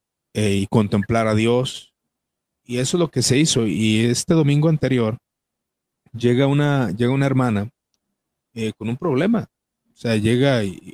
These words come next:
y ya va a empezar la oración. Y yo, "Sí, hermano, en un momento." Se sienta la hermana y, pues, yo la veía con esa necesidad, con esa, pues, con esa aflicción, ¿no? Y ciertamente está pasando por algo muy complejo. Ella nos pidió que oráramos por ella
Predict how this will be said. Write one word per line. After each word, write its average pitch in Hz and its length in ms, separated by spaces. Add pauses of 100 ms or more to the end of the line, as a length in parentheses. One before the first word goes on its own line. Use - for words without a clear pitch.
y 120 140
ya 170 180
va 220 80
a - 20
empezar 226 300
la 226 100
oración. 208 440
Y 127 80
yo, 135 140
"Sí, 214 160
hermano, 320 320 (100)
en 196 80
un 208 80
momento." 214 440 (720)
Se - 180
sienta 143 280
la 165 60
hermana 170 500
y, 113 160
pues, 101 140
yo 107 100
la 123 120
veía 113 220
con 117 160
esa 120 180
necesidad, 113 640
con 98 100
esa, 101 380 (1200)
pues, 110 220
con 107 140
esa 113 160
aflicción, 123 640
¿no? 113 140
Y 104 80
ciertamente 117 560
está 117 180
pasando 117 380
por 104 180
algo 107 160
muy 107 140
complejo. 110 500
Ella 110 180
nos 110 160
pidió 104 280
que - 80
oráramos 113 360
por 127 200
ella 123 260